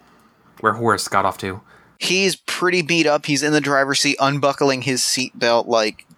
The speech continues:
Speaker 2: twitching from the stun baton, and, like, punching at the door to ki-, like, kick it open.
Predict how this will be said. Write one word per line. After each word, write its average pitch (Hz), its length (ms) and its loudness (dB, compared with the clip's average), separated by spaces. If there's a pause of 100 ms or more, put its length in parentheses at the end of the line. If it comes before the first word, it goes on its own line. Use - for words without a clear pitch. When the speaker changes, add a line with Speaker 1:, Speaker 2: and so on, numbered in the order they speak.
Speaker 2:
twitching 131 500 0
from 123 160 0
the 117 100 -2
stun 117 300 -2
baton, 107 540 2 (440)
and, 131 160 0
like, 113 220 2
punching 127 440 0
at 107 100 0
the 123 60 2
door 117 320 2
to 107 80 0
ki-, - 220 -2
like, 107 220 2 (140)
kick 123 220 0
it 107 80 2
open. - 340 -2